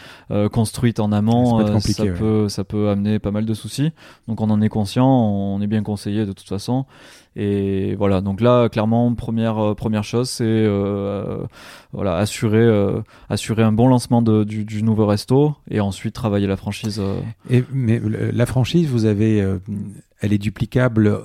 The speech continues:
Speaker 2: en termes de, de déco ? C'est-à-dire que le, le menuisier, alors, il, vous allez faire quoi ? Vous allez, euh, vous, vous pouvez adapter le, le restaurant, les couleurs, le, le mobilier, euh,
Speaker 1: Mhm.
Speaker 2: tout ça, vous pouvez le, c'est duplicable aujourd'hui ? C'est
Speaker 1: Ah
Speaker 2: déjà
Speaker 1: ouais,
Speaker 2: faisable ?
Speaker 1: bah,
Speaker 2: Ouais.
Speaker 1: ça a été construit pour ça, en
Speaker 2: Ça a
Speaker 1: fait,
Speaker 2: été
Speaker 1: hein.
Speaker 2: construit pour
Speaker 1: Ouais,
Speaker 2: ça,
Speaker 1: ouais,
Speaker 2: d'accord.
Speaker 1: ouais.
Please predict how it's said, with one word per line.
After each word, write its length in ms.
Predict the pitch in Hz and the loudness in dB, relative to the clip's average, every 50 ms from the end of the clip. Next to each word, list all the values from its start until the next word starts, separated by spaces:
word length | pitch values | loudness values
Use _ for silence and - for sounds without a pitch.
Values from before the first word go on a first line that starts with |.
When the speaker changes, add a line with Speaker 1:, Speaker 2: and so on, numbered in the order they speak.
| 113 - 107 | -8 -12 -10
Speaker 2:
en 300 | 107 104 - 104 107 107 | -8 -6 -4 -4 -4 -4
termes 240 | 104 - 113 107 110 | -2 -2 0 0 0
de, 260 | 101 101 101 101 101 98 98 98 98 98 98 | 0 2 2 2 0 -2 -2 -4 -4 -4 -2
de 100 | 95 101 | 0 0
déco ? 360 | 95 113 110 - 139 151 170 - - - - - _ _ | 2 2 2 2 2 0 0 -4 -10 -20 -20 -20 _ _
C'est-à-dire 160 | - 104 95 | -6 -6 -2
que 120 | - - 104 | 0 2 2
le, 180 | 95 98 104 | 4 2 2
le 160 | 104 104 107 | 2 4 4
menuisier, 580 | 107 110 113 117 117 113 101 92 123 131 123 107 | 4 4 4 4 4 4 2 2 2 2 2 2
alors, 220 | 95 90 98 - | 0 0 -2 -2
il, 100 | 107 107 - - | -4 -6 -6 -4
vous 160 | 98 104 107 | -2 0 2
allez 140 | 107 107 101 | 2 2 2
faire 180 | - 113 - | 0 -2 -2
quoi ? 160 | - 117 110 | -2 -2 -2
Vous 140 | 107 101 95 | -2 -2 -2
allez, 260 | 95 95 98 101 101 | -2 -2 -2 -2 -2
euh, 120 | 95 92 92 95 | -2 -2 -4 -6
vous, 200 | 98 101 95 101 | -6 -8 -8 -10
vous 340 | 101 90 - - _ - - | -12 -12 -14 -20 _ -10 -2
pouvez 200 | - 113 113 127 | 0 2 4 4
adapter 320 | 120 110 120 101 - - 123 | 4 4 2 2 2 0 0
le, 360 | 107 117 110 104 101 101 101 | 0 0 -4 -4 -4 -4 -6
le 180 | 98 101 101 98 | -4 -4 -4 -2
restaurant, 720 | 101 107 - - 110 101 101 117 120 113 107 101 95 92 - - _ _ _ _ _ _ _ _ - | -2 -4 -4 -2 -2 0 0 0 0 0 -2 -2 -4 -6 -10 -20 _ _ _ _ _ _ _ _ -18
les 160 | 95 95 98 92 | -12 -10 -10 -6
couleurs, 560 | - 104 107 117 123 127 127 127 123 117 107 | -2 0 2 2 2 2 2 0 0 0 2
le, 180 | 101 98 95 | 0 0 0
le 120 | 95 95 98 | -2 -2 0
mobilier, 680 | 101 104 101 113 110 107 117 131 135 135 135 131 131 131 123 | 0 0 0 0 -2 -2 -2 -2 0 2 2 4 4 4 4
euh, 280 | 113 - 120 120 104 104 | 2 2 2 0 0 -2
Speaker 1:
Mhm. 40 | |
Speaker 2:
tout 140 | - - - | -4 -6 -6
ça, 100 | - 143 | -4 -2
vous 140 | 135 120 110 | -2 -2 -2
pouvez 240 | - - 101 104 101 | -2 -2 0 0 0
le, 420 | 98 98 98 95 95 95 95 98 98 | 0 0 -2 -2 -4 -4 -6 -8 -8
c'est 140 | - - 101 | -8 -8 -4
duplicable 460 | 98 107 - - 110 - 135 135 127 | -4 -4 -4 -4 -2 -2 0 0 0
aujourd'hui ? 340 | 120 113 120 120 131 147 156 - - | 0 0 0 -2 -2 -6 -6 -8 -6
C'est 60 | - 117 | -2 0
Speaker 1:
Ah 60 | 117 | 2
Speaker 2:
déjà 140 | 131 151 160 | 4 4 4
Speaker 1:
ouais, 180 | 165 160 147 | 4 4 2
Speaker 2:
faisable ? 180 | 127 123 120 107 | 2 0 -2 -2
Speaker 1:
bah, 100 | 113 113 | -2 -2
Speaker 2:
Ouais. 40 | 113 | -2
Speaker 1:
ça 100 | 127 131 | 0 -2
a 20 | 113 | -2
été 140 | 110 127 | -2 -2
construit 320 | 117 127 120 113 - - 127 | -4 -4 -4 -4 -4 -6 -6
pour 160 | - 127 117 | -6 -8 -10
ça, 220 | - - 120 107 | -6 -4 -2 -2
en 60 | 107 98 | -2 -4
Speaker 2:
Ça 100 | - 107 | -4 -4
a 0 | |
Speaker 1:
fait, 40 | 98 | -2
Speaker 2:
été 100 | - 123 | -2 0
Speaker 1:
hein. 40 | 127 | -2
Speaker 2:
construit 240 | 110 98 - 113 | -2 -2 -4 -6
pour 120 | 101 - 117 | -6 -4 -2
Speaker 1:
Ouais, 80 | 113 | 0
Speaker 2:
ça, 80 | 110 107 | 0 2
Speaker 1:
ouais, 60 | 107 104 | 2 0
Speaker 2:
d'accord. 140 | 101 101 101 | 0 0 -2
Speaker 1:
ouais. 60 | 101 | -4